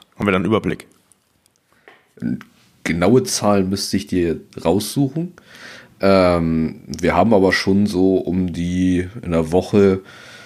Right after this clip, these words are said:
Speaker 2: ähm, kommt das doch schon so auf zweihundert Hörer ungefähr. Ne, du, mit der Hörzeit, da schwankt's dann auch so ein bisschen. Kommt drauf an, wie das Wetter ist. Ne, sind die Leute mehr aktiv, dann sind's natürlich bei uns weniger. Regnet's, sind die Leute nach der Arbeit zu Hause, möchten's gemütlich haben, dann hören's uns natürlich länger.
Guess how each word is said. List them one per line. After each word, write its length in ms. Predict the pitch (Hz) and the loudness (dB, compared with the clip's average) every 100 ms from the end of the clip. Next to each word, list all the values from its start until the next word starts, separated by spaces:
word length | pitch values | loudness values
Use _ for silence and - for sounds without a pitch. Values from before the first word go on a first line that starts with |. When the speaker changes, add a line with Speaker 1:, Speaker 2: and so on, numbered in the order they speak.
| - _ - | -20 _ -6
Speaker 2:
ähm, 500 | 87 87 82 80 78 71 | 0 2 2 0 -2 -4
kommt 180 | - 87 | -4 -2
das 120 | 82 | -2
doch 120 | 82 | -2
schon 200 | - 98 | -2 -2
so 100 | 90 | 0
auf 140 | 76 - | -2 -2
zweihundert 480 | - 80 92 80 87 | -2 0 0 -2 -2
Hörer 260 | 82 85 | 0 0
ungefähr. 440 | 76 76 - 76 71 - _ - | 0 -4 -6 -6 -6 -12 _ -8
Ne, 180 | 95 131 | -2 0
du, 60 | 101 | 0
mit 160 | 98 | 2
der 120 | 90 | 2
Hörzeit, 440 | 104 117 - 95 92 | 2 2 2 0 0
da 80 | 80 | -2
schwankt's 360 | - 143 160 | 0 -2 0
dann 140 | 127 110 | -2 0
auch 160 | 113 | -4
so 120 | - | -2
ein 80 | 101 | 0
bisschen. 440 | 104 98 95 92 - - - _ | 0 0 -2 -2 -6 -20 -20 _
Kommt 200 | - 104 | -2 0
drauf 140 | 98 - | 0 -2
an, 180 | 95 90 | -4 -2
wie 40 | |
das 220 | 85 85 | -4 -2
Wetter 240 | 98 101 92 | 0 2 2
ist. 480 | 92 - - - | 0 -4 -10 -6
Ne, 160 | 92 120 | -2 0
sind 140 | 95 | 0
die 40 | 92 | 2
Leute 520 | 90 90 85 85 76 - | 0 0 0 0 -2 -2
mehr 200 | 92 - | -2 -2
aktiv, 460 | - - 143 143 | -4 -4 -4 -2
dann 160 | 101 98 | -2 -2
sind's 180 | 90 - | -2 -4
natürlich 300 | 90 92 85 | -2 -2 -2
bei 60 | |
uns 200 | 80 80 | -2 0
weniger. 460 | 87 107 107 95 - - - - | 0 0 0 -2 -2 -8 -20 -16
Regnet's, 560 | 85 107 107 104 95 - | -2 0 2 0 0 -4
sind 140 | 92 | -4
die 80 | 92 | -2
Leute 480 | 92 92 87 87 87 | 2 0 2 -2 -2
nach 140 | 87 90 | -6 -2
der 120 | 71 | 0
Arbeit 280 | 92 87 - | 2 0 0
zu 100 | 82 | 0
Hause, 300 | 107 92 87 | 0 0 -2
möchten's 340 | 82 76 - | -4 -6 -6
gemütlich 400 | 85 87 85 - | -4 -4 -4 -2
haben, 160 | 80 76 | -2 -2
dann 160 | 71 | -4
hören's 240 | 85 85 78 | -2 -2 -4
uns 160 | 76 | -6
natürlich 320 | 71 - 76 | -6 -6 -6
länger. 260 | 78 76 | -4 -6